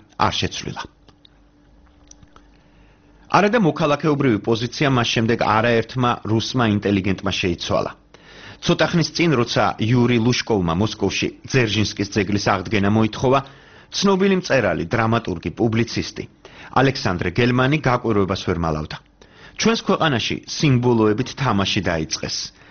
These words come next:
ინტელიგენცია კი ხმას არ იღებსო". მაგრამ ინტელიგენცია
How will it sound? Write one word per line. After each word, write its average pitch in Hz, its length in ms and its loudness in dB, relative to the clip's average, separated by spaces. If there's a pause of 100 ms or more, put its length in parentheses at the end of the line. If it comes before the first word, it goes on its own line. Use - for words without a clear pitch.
(180)
ინტელიგენცია 143 840 2
კი - 140 -8
ხმას 98 340 -2
არ 80 160 -4
იღებსო". - 400 -8 (840)
მაგრამ 226 360 4
ინტელიგენცია 160 840 2